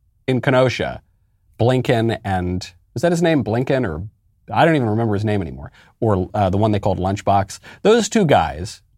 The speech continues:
talk about Tweedledee, Tweedledum. They did not do a good job. They are not very good lawyers. But you could have had Alan Dershowitz and Johnny Cochran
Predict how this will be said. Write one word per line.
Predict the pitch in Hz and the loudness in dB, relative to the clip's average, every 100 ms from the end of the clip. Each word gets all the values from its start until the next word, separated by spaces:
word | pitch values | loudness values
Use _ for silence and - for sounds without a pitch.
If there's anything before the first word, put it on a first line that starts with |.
| _ _ | _ _
talk | - 156 | 2 2
about | 156 120 | 4 0
Tweedledee, | - 135 113 107 98 | 0 0 0 0 -2
Tweedledum. | - 101 87 95 80 | -2 -2 -2 -4 -2
They | 131 | 0
did | 185 123 | 0 2
not | 127 139 | 0 0
do | 123 | 0
a | 95 | 0
good | 95 | -2
job. | 85 85 85 | -2 -4 -4
They | |
are | 87 | -6
not | 80 98 110 | -4 -4 -4
very | 95 90 | -4 -4
good | 87 87 | -4 -6
lawyers. | 85 - - - _ _ _ _ _ _ _ _ _ - | -6 -8 -18 -20 _ _ _ _ _ _ _ _ _ -2
But | 120 123 - _ _ _ _ _ _ _ _ _ _ _ _ - | 2 2 -2 _ _ _ _ _ _ _ _ _ _ _ _ 0
you | 190 | 2
could | 220 190 | 2 0
have | 160 | 2
had | 143 117 101 104 101 _ _ _ - | 4 4 4 0 -8 _ _ _ -2
Alan | 139 175 185 160 | 4 4 4 2
Dershowitz | 160 151 - 156 139 135 - - - - | 2 0 0 2 2 0 -8 -14 -20 -8
and | 90 | -4
Johnny | - 139 170 175 | 2 4 4 2
Cochran | - 143 139 139 143 127 135 | -2 2 2 2 0 0 -2